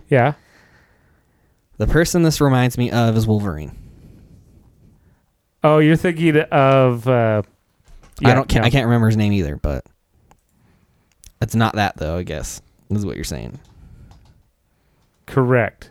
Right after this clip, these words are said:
Speaker 1: That is, and why can't, you made me forget his name, actually.
Speaker 2: I actually haven't seen any of the stuff that they're talking about on here. Like, all the sh-, the roles that he has on T V time.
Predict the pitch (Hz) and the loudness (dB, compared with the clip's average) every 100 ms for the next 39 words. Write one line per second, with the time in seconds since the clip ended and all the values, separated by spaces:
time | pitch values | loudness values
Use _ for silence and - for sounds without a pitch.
0 | - 131 127 135 120 - - 123 117 107 | -4 0 2 2 0 -4 -6 -4 -4 -8
1 | _ _ _ _ _ _ - 113 117 139 | _ _ _ _ _ _ -8 -6 -4 -6
2 | 123 135 135 139 113 123 110 _ - 113 | -6 -8 -4 -4 -4 -4 -6 _ -6 -2
3 | 113 107 123 117 101 - 107 98 - - | 0 0 -2 -2 -4 -4 -6 -6 -8 -20
4 | _ _ _ _ _ _ - - - 120 | _ _ _ _ _ _ -20 -20 -6 0
5 | 147 220 - 202 165 151 - 135 117 139 | 2 0 0 2 2 0 -2 -2 0 0
6 | 110 104 - 101 - 107 110 117 117 104 | -2 -4 -6 -8 -8 -10 -6 -6 -6 -8
7 | 110 104 104 110 110 - _ _ _ _ | -8 -6 -6 -8 -10 -12 _ _ _ _
8 | - 104 - _ - 113 107 - - - | -10 -10 -10 _ -6 -4 -2 -4 -10 -6
9 | 107 104 104 - - - 104 110 107 110 | -4 -2 -4 -6 -12 -10 -8 -6 -6 -6
10 | 107 107 110 104 104 104 104 | -8 -8 -10 -10 -8 -8 -8